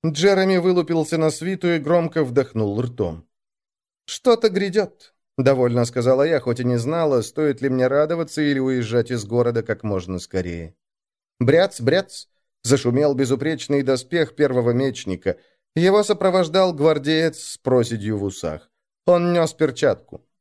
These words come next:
Сам Тахари хмурился и поправлял повязку на ладони. Хоть та и выглядела свежей, на ней уже проступили темные пятна. Да и вся эта походка, скованные движения... Я не узнавала первого мечника Крига. Не похоже на ранения, полученные на турнире.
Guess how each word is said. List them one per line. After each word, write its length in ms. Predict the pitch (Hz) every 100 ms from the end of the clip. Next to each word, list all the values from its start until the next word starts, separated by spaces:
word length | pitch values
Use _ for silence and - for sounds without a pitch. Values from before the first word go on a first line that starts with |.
| _ -
Сам 240 | - 113
Тахари 400 | 104 110 127 123
хмурился 640 | 107 - 143 156 143 107 123
и 80 | 123
поправлял 560 | 127 - 117 131 123
повязку 460 | 127 123 160 - 104
на 100 | 98
ладони. 540 | 95 92 92 90 82 _ _ _
Хоть 280 | 135 156
та 160 | - 185
и 60 | 170
выглядела 540 | 185 175 156 170 156
свежей, 500 | 151 143 175 170 185
на 120 | 180
ней 180 | 175 175
уже 200 | 165 156
проступили 540 | 151 151 - 131 143
темные 440 | 127 131 117 113 107
пятна. 520 | 107 92 82 82 85 _ _ _ -
Да 180 | 147 156
и 140 | 151
вся 160 | 123 160
эта 260 | 147 135
походка, 720 | 123 127 120 156 139 - 104
скованные 600 | 90 - 151 131 131 131
движения... 760 | 120 120 117 110 143 151 147 135 _ _ -
Я 300 | 180 180 214
не 100 | 214
узнавала 560 | 208 190 208 220 220 143
первого 440 | - 117 107 107
мечника 600 | 110 107 98 117 107 110
Крига. 440 | 107 107 101 95 - _ _ _ _ -
Не 180 | 202
похоже 480 | 214 233 - 208 151
на 120 | 151
ранения, 480 | 143 151 151 175 180
полученные 680 | 175 165 147 127 131 131 131
на 120 | 135
турнире. 600 | 123 156 180 160 101 85